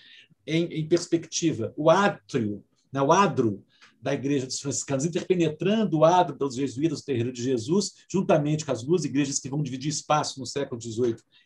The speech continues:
com a Catedral Basílica, que é construída inicialmente no dezesseis e reconstruída no século dezessete,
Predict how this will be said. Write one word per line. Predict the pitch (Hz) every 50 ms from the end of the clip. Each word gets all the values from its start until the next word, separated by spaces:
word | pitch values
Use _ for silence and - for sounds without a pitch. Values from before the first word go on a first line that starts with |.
| _ _
com | -
a | 147
Catedral | 151 156 - 147 139 135 135
Basílica, | 135 123 113 - 160 185 170 160 -
que | -
é | 143
construída | - 135 117 - - 131 131 120 107 107 113 - _ _ _ _ _ _ -
inicialmente | 190 196 160 - 165 151 156 151 151
no | 143
dezesseis | 123 110 127 139 117 - - 135 131 110
e | 104
reconstruída | 127 127 - 139 117 - 135 123 127
no | 123 120
século | 110 - 123 117 - 120
dezessete, | 110 117 147 151 151 - - 156 170 190 190 - - - _